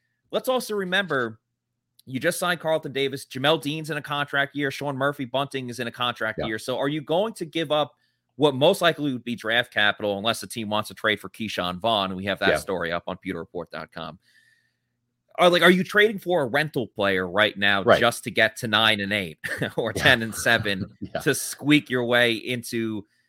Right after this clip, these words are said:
Speaker 1: into the playoffs? And sure, wide receiver, I think, is another one. But again, you have Russell Gage there for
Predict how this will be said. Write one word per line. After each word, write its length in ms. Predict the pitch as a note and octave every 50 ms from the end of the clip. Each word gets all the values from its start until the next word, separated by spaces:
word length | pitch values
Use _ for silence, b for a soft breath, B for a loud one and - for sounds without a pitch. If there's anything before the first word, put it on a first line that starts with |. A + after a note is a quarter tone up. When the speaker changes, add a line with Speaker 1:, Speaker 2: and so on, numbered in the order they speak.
| _ _ _ _ -
Speaker 1:
into 280 | D3 C3+ - - C#3
the 100 | G2+ A2+
playoffs? 680 | - - G3+ G#3+ A3+ E3+ C#3 A#2+ A2 G#2+ - - - - -
And 260 | D#3+ F3 E3+ D#3 -
sure, 280 | - - B3 G#3 F3 D3+
wide 280 | C3+ C#3+ E3 G3+ A3
receiver, 380 | G3 D#3 - G3+ A3+ A3+ F3+ D3
I 80 | C#3 C#3+
think, 200 | - F3 E3+ E3
is 100 | C#3 C#3
another 260 | D3 F#3+ G#3+ F3+ C#3+
one. 160 | B2 A#2 A2
But 140 | G2 - B2+
again, 340 | A#2+ - D#3+ D3+ B2 G#2+ G2
you 100 | A#2 A#2
have 240 | C#3 F3 G#3 F#3+
Russell 260 | F#3+ G3+ G3 - E3 C#3+
Gage 340 | C#3 D3+ E3 D#3+ C#3 A#2
there 220 | - A#2+ A2+ A2+ A2+
for 420 | - - A#2+ A#2 A2+ A2+ A2 G#2